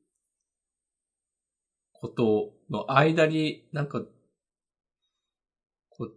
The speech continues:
ズレがあるというか、こう、一貫性がないというか、なんていうか、な-、なんか、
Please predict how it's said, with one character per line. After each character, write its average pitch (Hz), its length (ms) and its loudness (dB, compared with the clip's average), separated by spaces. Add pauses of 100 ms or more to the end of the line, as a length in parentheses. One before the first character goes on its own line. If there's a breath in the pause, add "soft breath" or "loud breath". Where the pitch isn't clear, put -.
ズ 117 220 -4
レ 165 180 6
が 120 200 8
あ 107 60 6
る 107 100 -2
と - 140 -6
い 87 180 0
う 82 100 -8
か、 82 400 -6 (140)
こ - 300 -20
う、 - 100 -20
一 - 160 -20 (120)
貫 120 280 -4
性 113 300 0
が 107 180 -2 (280)
な 98 180 -8
い 92 80 -8
と - 140 -12
い 69 120 -6
う 76 100 -12
か、 80 200 -20
な 80 120 -14
ん 92 100 -16
て - 160 -16
い 69 80 -8
う 71 120 -12
か、 69 240 -14 (760)
な-、 - 240 -10 (240)
な 240 180 8
ん - 80 0
か、 - 260 2